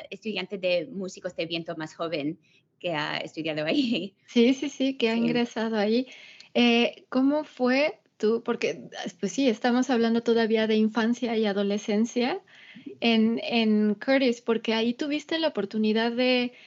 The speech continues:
Speaker 2: de convivir con compañeros de muchas edades distintas, o sea, no, no era un grupo únicamente de,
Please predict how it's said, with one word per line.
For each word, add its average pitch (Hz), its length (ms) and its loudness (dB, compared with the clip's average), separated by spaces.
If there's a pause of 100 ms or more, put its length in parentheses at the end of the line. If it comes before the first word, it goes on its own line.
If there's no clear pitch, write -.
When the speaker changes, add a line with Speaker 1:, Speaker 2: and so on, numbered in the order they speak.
(300)
Speaker 2:
de 214 540 2
convivir 226 560 2
con 247 240 2
compañeros 226 840 2
de 233 160 2
muchas 240 600 4
edades 240 260 4
distintas, 240 580 4
o 214 60 0
sea, 220 180 0
no, 233 180 4
no 240 280 4
era 254 260 4
un 240 220 6
grupo 233 340 2
únicamente 220 680 2
de, 196 300 0